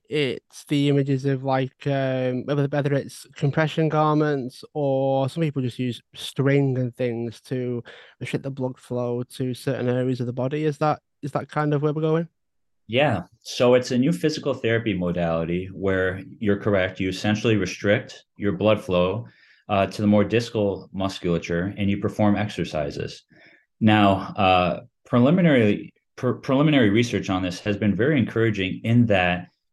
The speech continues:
Speaker 2: due to the blood flow re-, restrictions, your body releases metabolites or chemicals that actually enhance muscle growth.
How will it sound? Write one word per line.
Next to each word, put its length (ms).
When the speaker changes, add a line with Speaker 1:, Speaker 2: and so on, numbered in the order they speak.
Speaker 2:
due 220
to 100
the 120
blood 300
flow 180
re-, 200
restrictions, 760
your 200
body 340
releases 640
metabolites 800
or 80
chemicals 720
that 140
actually 440
enhance 680
muscle 300
growth. 420